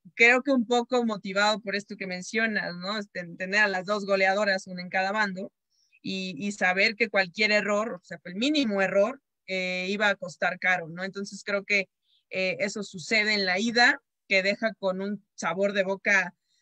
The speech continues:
de un fútbol que, que no estaba a la altura de la liguilla, a mi, de, a mi parecer. Y Atlas, pues mira, yo igual lo, lo, lo menciono aquí, me duele mencionarlo, pero lo he dicho, creo que le fallan muchas cosas todavía,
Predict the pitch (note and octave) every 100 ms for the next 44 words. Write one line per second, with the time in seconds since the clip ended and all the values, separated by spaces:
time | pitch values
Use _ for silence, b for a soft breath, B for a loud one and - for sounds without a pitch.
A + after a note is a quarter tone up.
0 | - F#3 F#3+ G#3 G#3+ F3+ G3+ G#3+ - G#3
1 | F3+ D3+ _ - F3 F#3+ A#3+ - A3 G#3
2 | F#3 E3 G3+ F#3+ F3 F3 A3+ C#4 C4 F#3
3 | _ - D#3+ F3 E3+ F3+ E3+ E3+ E3+ B3+
4 | C#4+ - _ _ _ _ _ _ _ _
5 | - B3 D#4+ D#4 D4+ D4+ E4+ - _ b
6 | b b _ B3 C#4 B3+ A3 G#3+ C4 C#4
7 | C#4 A3+ A#3 A3+ G3 G3+ G3 G#3 G#3+ G#3
8 | G3+ G3+ F#3+ D#3+ G3 G3 G3 G3 A3+ A3+
9 | A3+ - A3+ A#3+ A3 F#3+ F#3+ G3+ G#3 G#3
10 | G3 F#3+ F#3+ F#3+ G3 A3 G#3 F3+ F3 E3+
11 | F3 F#3+ G#3+ G#3 - A3 G#3+ G3+ G#3+ G#3+
12 | A3 G#3 F#3+ E3+ - F#3 B3 C4 A3 G#3+
13 | G3 G#3 F3+ F#3 - F3+ E3+ F3 F3+ F3+
14 | A#3